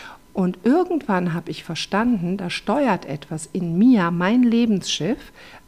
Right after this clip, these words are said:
das bin aber nicht ich. Und dann hab ich mich auf die Suche gemacht nach Antworten. Also wenn ich jetzt hier A, B, C die Pauschalantwort geben könnte, das wär großartig,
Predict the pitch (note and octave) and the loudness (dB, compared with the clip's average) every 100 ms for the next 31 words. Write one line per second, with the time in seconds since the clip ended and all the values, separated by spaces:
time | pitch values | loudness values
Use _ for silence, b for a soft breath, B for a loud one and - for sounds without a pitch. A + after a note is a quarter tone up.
0 | - - - - A#3+ G#3+ F3 D#3 D3 - | -20 -16 -10 -4 -2 -2 -2 -4 -6 -2
1 | A#3 C#3+ - - - - - - B B | -2 -2 -8 -12 -12 -12 -18 -20 B B
2 | B B B F#3+ E3+ F3+ A3 B3+ G#3 G#3 | B B B -4 -2 0 -2 -2 -6 -4
3 | G#3 G3+ A3 - E3 B2+ B2 C#3+ - E3 | -2 0 0 -2 -6 -4 -4 -4 -6 -6
4 | D#3+ D#3+ D#3 C#3+ D3+ D3+ - D#3 - B | -4 -6 -6 -10 -10 -10 -10 -10 -14 B
5 | B - F3 F#3 G#3 G#3 F3+ - A#3 - | B -6 0 2 2 2 -2 0 0 2
6 | F#3 G3 F#3+ E3+ - D4 D4 G3+ E3 E3 | 2 2 2 -2 -2 0 2 2 -2 -4
7 | - - F3+ - A#3 C4+ - E3+ E3 D3+ | -8 -6 -4 2 4 4 2 -2 -4 -6
8 | - D3 D#3 - D#3 D#3 D#3+ D3 D#3+ D3 | -6 -6 -6 -4 -4 -4 -6 -4 -6 -4
9 | - A#3+ - - D3+ D3+ A3 | 0 0 0 -4 -6 -2 -4